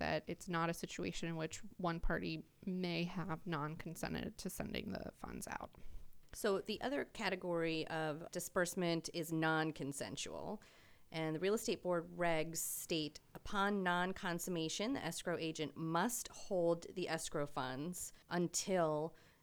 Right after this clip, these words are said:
Speaker 2: a court of competent jurisdiction orders such disbursement of the funds or the funds are successfully interpleaded into a court of competent jurisdiction pursuant to this section."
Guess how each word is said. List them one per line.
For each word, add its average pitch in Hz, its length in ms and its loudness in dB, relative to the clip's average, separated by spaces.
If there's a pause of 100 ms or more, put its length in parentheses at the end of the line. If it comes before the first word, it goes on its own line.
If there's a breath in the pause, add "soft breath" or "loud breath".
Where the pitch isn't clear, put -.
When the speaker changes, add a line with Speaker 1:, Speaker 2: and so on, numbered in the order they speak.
(280 soft breath)
Speaker 2:
a 175 60 2
court 214 360 2
of - 140 -6
competent 196 460 -2
jurisdiction 180 680 0 (120)
orders 220 440 2
such - 360 -2
disbursement 196 680 0
of 170 140 0
the 214 100 2
funds 165 640 -2 (160)
or 180 400 2
the 180 140 0
funds 175 400 2
are 160 140 0
successfully 208 840 -2
interpleaded 170 640 0 (160)
into 196 500 2
a 160 100 0
court 180 360 2
of - 120 -6
competent 160 420 -2
jurisdiction 160 720 -4 (100)
pursuant 165 600 8
to 160 200 -2
this 143 180 -2
section." - 640 -6